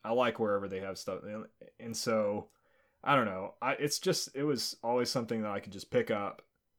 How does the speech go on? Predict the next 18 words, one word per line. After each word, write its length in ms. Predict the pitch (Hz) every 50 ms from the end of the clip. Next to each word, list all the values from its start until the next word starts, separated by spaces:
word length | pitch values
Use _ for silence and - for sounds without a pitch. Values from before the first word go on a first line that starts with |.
| _ _ _ _ _
play 280 | - 120 110 107 110 110
for 180 | 110 - 110
maybe, 240 | 107 104 104 104 107
like, 200 | 107 101 - -
ten 160 | - 120 110 110
or 60 | 107
fifteen 480 | - - 104 - - - 104 101 101
minutes 560 | 98 98 98 98 98 92 - - - - - - _ _ -
and 80 | 104 107
just 140 | 104 - -
be 80 | 117
like, 180 | 107 110 110 -
"Wow, 200 | 185 175 123 104
that 100 | 107 110
was 120 | 135 127 123
relaxing 480 | 120 123 127 131 131 - - 135 123
and 100 | 123 120
calm. 380 | - 147 139 123 95 90 90